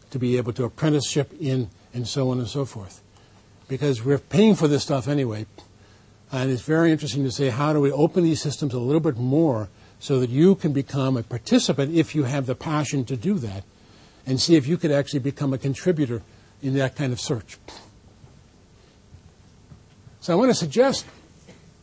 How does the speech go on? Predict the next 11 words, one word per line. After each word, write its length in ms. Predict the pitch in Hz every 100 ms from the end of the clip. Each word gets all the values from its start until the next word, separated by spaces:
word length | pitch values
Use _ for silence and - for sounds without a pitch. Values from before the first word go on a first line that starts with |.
| _ _ - _ - - _ - - _ -
that 140 | 170 170 - - _ - - -
maybe 320 | 156 254 254
there's 260 | 233 180
even 220 | 202 202 202
a 40 |
more 180 | 190 185
fundamental 680 | - 190 190 190 208 208
movement 440 | 190 190 226 196 151
at 60 |
stake 320 | 117 - 131 -
here. 160 | 120